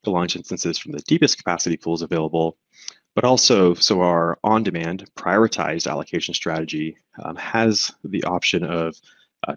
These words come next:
retrying instance launches, um,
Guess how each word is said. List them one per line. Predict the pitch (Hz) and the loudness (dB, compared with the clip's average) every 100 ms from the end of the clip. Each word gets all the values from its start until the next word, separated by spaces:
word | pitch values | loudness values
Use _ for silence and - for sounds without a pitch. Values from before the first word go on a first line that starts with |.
| - | 0
retrying | 120 131 95 82 82 98 - _ - | 2 4 4 2 0 -4 -10 _ -8
instance | 92 - 82 | -6 -4 -4
launches, | 80 95 - - - - _ _ _ - | -4 -6 -4 -2 -4 -6 _ _ _ -6
um, | 80 76 82 | -4 -4 -6